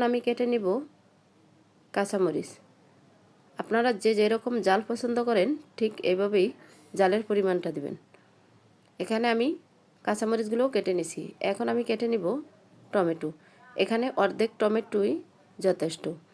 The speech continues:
আমি অর্ধেক টমেটো কেটে নিছি। এখন আমি নিব গাজর। এখানে পুরো গাজরটা প্রয়োজন নাই, অর্ধেক গাজর যথেষ্ট। দেখতেই পাচ্ছেন অর্ধেক গাজর গ্রেট করে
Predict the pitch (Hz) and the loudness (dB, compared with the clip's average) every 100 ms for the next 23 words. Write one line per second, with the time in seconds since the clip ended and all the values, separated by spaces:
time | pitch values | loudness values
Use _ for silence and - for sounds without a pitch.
0 | - _ - 190 214 190 196 214 233 240 | -20 _ -2 2 4 2 2 0 0 -2
1 | 240 208 196 311 - 196 190 165 165 - | -2 0 -2 -4 -4 -2 -2 -4 -4 -8
2 | 160 - - - _ _ _ _ - - | -12 -16 -20 -20 _ _ _ _ -20 -20
3 | _ _ _ _ _ _ _ _ _ _ | _ _ _ _ _ _ _ _ _ _
4 | _ _ _ _ _ _ - _ _ _ | _ _ _ _ _ _ -20 _ _ _
5 | _ - 202 240 233 240 330 - _ 208 | _ -4 -2 0 0 2 0 -4 _ -4
6 | 202 208 349 - 190 175 151 156 156 _ | 0 0 -2 -6 0 2 2 -4 -6 _
7 | _ - 185 220 233 - 233 226 220 233 | _ -4 0 0 -2 0 2 2 2 0
8 | - 294 - 196 196 180 175 151 160 - | -4 -6 -4 0 0 2 2 0 -2 -10
9 | - - - - _ _ - 196 180 233 | -20 -20 -20 -20 _ _ 0 2 2 2
10 | 214 220 220 277 - _ _ _ _ _ | 4 2 2 -4 -8 _ _ _ _ _
11 | _ _ - 196 180 165 - 170 165 - | _ _ -2 -2 0 -4 -4 -4 -6 -10
12 | - 180 190 247 240 233 247 240 190 180 | -4 -2 0 0 0 0 0 0 0 0
13 | 220 208 220 208 208 277 190 214 - 247 | 0 2 2 2 0 2 2 2 -2 -4